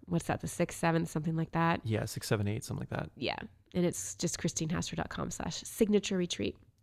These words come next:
Speaker 2: Beautiful. And I'm assuming if they just went to christine hassler dot com, they'll find all of the gushy stuff.
Speaker 1: Maybe. Better to
Speaker 2: Uh-oh.
Speaker 1: go to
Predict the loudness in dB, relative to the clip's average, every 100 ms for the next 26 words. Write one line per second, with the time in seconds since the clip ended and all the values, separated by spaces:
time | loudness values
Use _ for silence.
0 | _ 2 4 4 2 4 6 4 4 2
1 | 2 2 0 0 -4 -4 -6 -2 0 -2
2 | -2 -4 -2 0 0 0 0 0 0 0
3 | 0 0 -2 -2 0 -2 -2 -2 -2 -4
4 | _ _ _ _ _ 0 2 4 6 6
5 | 6 4 2 -2 _ 6 6 6 4 4
6 | 4 2